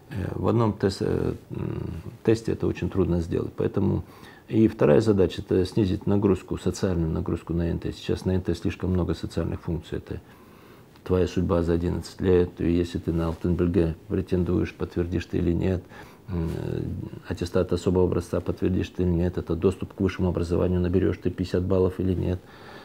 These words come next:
это на платной основе, доступ к высшему образованию, э, за счёт г-, государственных грантов надо конкурировать, это рейтинг учителя, школы, региона в целом.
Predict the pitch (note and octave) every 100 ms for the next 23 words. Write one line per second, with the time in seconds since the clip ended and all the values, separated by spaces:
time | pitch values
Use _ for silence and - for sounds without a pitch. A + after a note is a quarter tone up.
0 | - - - E2+ E2 E2+ F#2 F2+ F2+ E2+
1 | - E2+ E2+ E2+ F2+ G2 - - G2 -
2 | F#2+ F#2+ F#2 F2+ F#2 F#2 F#2 F2 - -
3 | - F#2 F2 E2 F2 - F2+ E2+ E2 F#2
4 | G2 G2 - F#2 F2+ F2 F#2 G2 - -
5 | F2 F2 E2+ F2 F#2 F#2 F#2+ F2+ D#2+ -
6 | - - - E2+ D#2+ - - - F#2 F2
7 | E2+ D#2+ G2+ G2+ F2+ F2 - G2 G2+ G2
8 | F2+ E2 D#2+ E2 E2+ F2 G2 F#2 D#2+ -
9 | - G#2 F2+